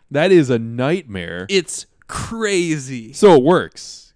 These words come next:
Speaker 2: And it
Speaker 1: Clearly they get
Speaker 2: works.
Speaker 1: together.
Speaker 2: They get married and they show the wedding. There's no other lines spoken for the rest of the movie. The end of the movie is her saying that, and then he gets up,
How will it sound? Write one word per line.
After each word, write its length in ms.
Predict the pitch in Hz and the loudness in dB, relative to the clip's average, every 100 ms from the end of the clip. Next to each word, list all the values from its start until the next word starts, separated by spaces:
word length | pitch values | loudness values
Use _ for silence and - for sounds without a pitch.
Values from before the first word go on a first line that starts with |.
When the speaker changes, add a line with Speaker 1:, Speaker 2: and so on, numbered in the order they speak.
| - | 0
Speaker 2:
And 160 | 226 | 2
it 40 | 160 | 4
Speaker 1:
Clearly 180 | 143 143 | 2 2
they 80 | |
get 40 | 139 | 0
Speaker 2:
works. 80 | 135 | -4
Speaker 1:
together. 420 | 117 117 104 85 | -2 -2 -2 -4
Speaker 2:
They 180 | 180 233 | 0 2
get 180 | 240 220 | 2 -2
married 340 | 220 202 208 | -2 -2 -2
and 240 | 196 190 196 | -4 -4 -2
they 120 | 185 | -2
show 340 | - 190 185 | -2 -2 -2
the 100 | 180 | -2
wedding. 460 | 165 151 127 110 107 _ _ _ | -4 -4 -6 -10 -14 _ _ _
There's 240 | 165 170 160 | -2 0 -2
no 240 | 170 220 | 2 2
other 160 | 220 196 | 2 -2
lines 340 | 170 165 165 | -4 -4 -6
spoken 360 | - 156 151 151 | -6 -6 -6 -10
for 120 | 156 | -10
the 100 | 139 | -6
rest 260 | 139 135 139 | -8 -8 -14
of 100 | 131 | -12
the 80 | |
movie. 400 | 127 120 113 104 _ _ _ | -10 -12 -12 -18 _ _ _
The 140 | 151 160 | -10 -4
end 200 | 185 254 | -2 0
of 80 | 294 | 0
the 80 | |
movie 520 | 240 226 202 185 196 214 | 0 -2 -2 -4 -6 -6
is 320 | 180 175 160 _ | -6 -4 -8 _
her 420 | - 196 214 262 - _ | -6 -4 -4 -8 -12 _
saying 480 | - 202 226 220 | -10 -6 -4 -6
that, 420 | 160 156 139 170 - _ _ - | -4 -4 -6 -8 -18 _ _ -8
and 180 | 165 | -4
then 140 | 185 185 | -4 -4
he 220 | - 233 | -6 -8
gets 420 | 151 175 - - | -8 -10 -10 -12
up, 300 | 185 175 - | -10 -6 -6